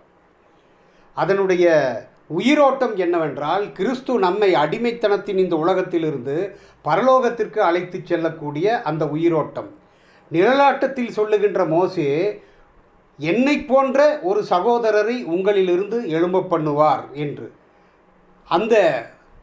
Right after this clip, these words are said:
பரலோகத்தின் நாட்டுக்கு, பிதாவின் வீட்டுக்கு நம்மை அழைத்து செல்லுகின்ற கிறிஸ்து நமக்கு சகோதரர் என்று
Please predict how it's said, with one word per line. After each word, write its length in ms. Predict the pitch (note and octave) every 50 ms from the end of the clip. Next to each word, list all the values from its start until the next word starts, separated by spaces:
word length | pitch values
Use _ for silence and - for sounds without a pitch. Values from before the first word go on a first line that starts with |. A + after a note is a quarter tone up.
| _
பரலோகத்தின் 640 | D#3 E3 G#3 B3+ C4+ C4+ C4 A#3+ B3+ B3+ - A3+ F#3+
நாட்டுக்கு, 640 | F3+ E3+ G#3 G#3 G3 - A3 F#3 - - G3 E3+ D#3
பிதாவின் 500 | D#3+ E3+ E3+ G#3+ A3+ A3 A3 A3 F#3+ F3+
வீட்டுக்கு 460 | D#3 E3 G#3+ G3+ - G#3 F#3+ - G3+
நம்மை 240 | F#3 F3 E3 D#3+ D#3
அழைத்து 360 | C#3+ C3+ D#3+ G3 G#3 - -
செல்லுகின்ற 680 | A3+ - - F#3+ F#3 F3+ E3+ D#3 E3 D#3 C#3+ - - -
கிறிஸ்து 440 | - E3 F3+ F#3 - - - F#3+ D#3 C#3 D3+ D#3+
நமக்கு 400 | - - D#3+ E3+ E3 - E3+ D#3
சகோதரர் 640 | D3+ C#3+ D3 E3 G3+ G#3+ G3+ G#3 G3+ G3 F#3+ F3
என்று 540 | E3 E3 D#3 C#3+ B2+ B2+ A#2+ G#2+ G#2+ G#2+ -